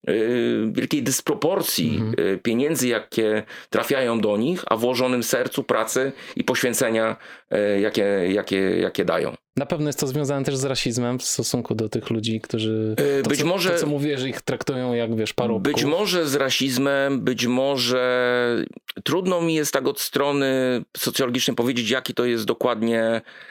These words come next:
Speaker 1: element tego, tego zachowania, jakiś, y, postkolonializm, jakieś,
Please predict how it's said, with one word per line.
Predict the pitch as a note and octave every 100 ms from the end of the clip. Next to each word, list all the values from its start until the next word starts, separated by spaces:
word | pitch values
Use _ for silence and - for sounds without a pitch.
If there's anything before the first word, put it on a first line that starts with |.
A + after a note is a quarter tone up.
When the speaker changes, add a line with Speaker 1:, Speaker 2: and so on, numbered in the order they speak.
| -
Speaker 1:
element | - A2+ A#2 B2+ A#2 -
tego, | A#2+ A2 A2
tego | G#2+ G#2+
zachowania, | A2 A2 G#2 A2+ G#2+ D#2+
jakiś, | B1 E2 A2 G#2+ G2+ -
y, | G#2 G#2 G#2+ G#2 F#2 E2 D#2+ - - - _ _ _ _ _ -
postkolonializm, | A2+ - A#2+ A#2+ B2 C3 G#2+ E2+ D2
jakieś, | E2+ - A2 -